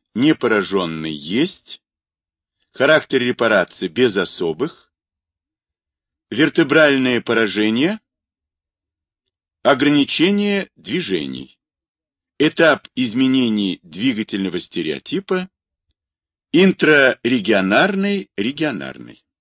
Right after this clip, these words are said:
Пятое. Выраженные компенсаторные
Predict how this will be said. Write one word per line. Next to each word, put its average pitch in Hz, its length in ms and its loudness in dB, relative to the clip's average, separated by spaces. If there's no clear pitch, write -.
Пятое. 135 640 2
Выраженные 214 920 2
компенсаторные 147 1300 0